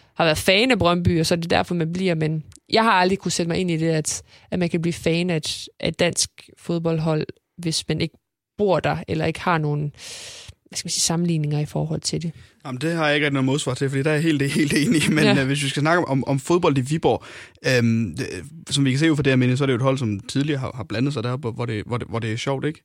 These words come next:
Speaker 2: Øh, haft mange gode fodboldspillere. I øjeblikket, der blander de sig også op, hvor det er sjovt, men det er så bare i den næstbedste række
Speaker 1: Mm.
Speaker 2: i, i, i, i, i Danmarks, øh, fodboldrække. Hvor stor en fodboldby er,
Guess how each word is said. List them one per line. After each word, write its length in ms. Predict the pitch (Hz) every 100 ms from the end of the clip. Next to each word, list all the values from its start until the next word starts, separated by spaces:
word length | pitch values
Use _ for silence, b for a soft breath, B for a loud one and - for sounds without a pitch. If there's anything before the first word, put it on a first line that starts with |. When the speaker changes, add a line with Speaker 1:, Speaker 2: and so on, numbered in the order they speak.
| B B B B B _ -
Speaker 2:
Øh, 60 | 123 120
haft 140 | 117
mange 160 | 117 123
gode 120 | 127
fodboldspillere. 520 | 127 135 131 117 107
I 80 | 117
øjeblikket, 460 | 123 135 135 131 120 - _
der 100 | 139
blander 220 | 123 135 127
de 40 | 113
sig 120 | 123
også 140 | 143
op, 100 | 123
hvor 80 | 123
det 100 | 113
er 40 | 110
sjovt, 280 | 131 120 117
men 80 |
det 40 | 113
er 40 |
så 80 | -
bare 140 | 127 123
i 40 |
den 100 | 120
næstbedste 440 | 127 - 123 - 117
række 280 | 120 165 156
Speaker 1:
Mm. 120 | -
Speaker 2:
i, 40 | 120 104 98 -
i, 180 | 117 107
i, 280 | - 110 -
i, 180 | 113 107
i 120 | 104
Danmarks, 440 | 113 123 127 120 120
øh, 320 | 117 117 120 - - -
fodboldrække. 480 | 139 123 117 120 120 B B B B _
Hvor 80 | 139
stor 160 | 196
en 60 | 185
fodboldby 480 | 165 180 135 123 120
er, 120 | 135